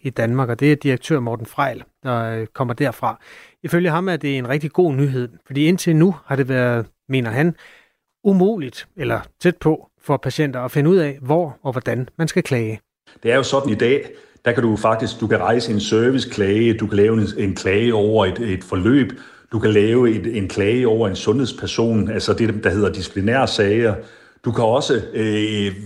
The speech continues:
Speaker 2: gå et helt andet sted hen, og i virkeligheden, hvis du er blevet fejlbehandlet, så kan du søge erstatning. Og der er også flere muligheder for at, at, at, øh,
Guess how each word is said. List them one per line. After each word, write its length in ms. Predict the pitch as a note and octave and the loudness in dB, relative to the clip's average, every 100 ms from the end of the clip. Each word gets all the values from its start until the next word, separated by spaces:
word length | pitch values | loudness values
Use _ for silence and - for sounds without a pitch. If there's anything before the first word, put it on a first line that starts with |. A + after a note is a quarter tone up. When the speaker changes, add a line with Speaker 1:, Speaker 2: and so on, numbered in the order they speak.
| - | -6
Speaker 2:
gå 100 | - | -2
et 80 | G#2 | 0
helt 200 | D#3 D3+ | 2 2
andet 180 | G#2+ B2+ | 2 0
sted 240 | B2 A#2+ | 2 0
hen, 220 | A2 A#2+ A#2+ | 2 0 0
og 300 | G#2+ F#2+ G2 | 0 0 0
i 40 | A#2 | -2
virkeligheden, 380 | G2+ A#2 A2+ | 0 2 2
hvis 120 | G#2+ G#2 | 0 0
du 120 | A2 | -2
er 60 | |
blevet 240 | F2+ G2+ F#2+ | -2 -2 -2
fejlbehandlet, 800 | - F#2+ A#2+ - F#2 G#2 A#2 F#2+ | -2 0 0 0 -2 0 -2 -2
så 60 | |
kan 80 | C3 | -2
du 60 | A2 | -2
søge 280 | - G2+ | 0 -2
erstatning. 640 | F#2+ - A2 A#2+ - G2 F2 - - _ | -2 0 2 2 -2 -4 -6 -14 -20 _
Og 140 | B2 A2+ | -6 -2
der 80 | |
er 160 | C#3+ C#3+ | 0 -2
også 300 | C3 D3 - | -2 -4 -6
flere 400 | - - D3 E3+ | -10 -2 0 2
muligheder 480 | D3+ B2+ C#3 A#2+ A2+ | 2 2 2 2 2
for 240 | - B2 | 2 2
at, 120 | A2 | 2
at, 260 | B2+ B2 G#2+ | -2 -2 -2
at, 300 | A#2 A2+ - | -2 -4 -2
øh, 120 | A#2+ | -4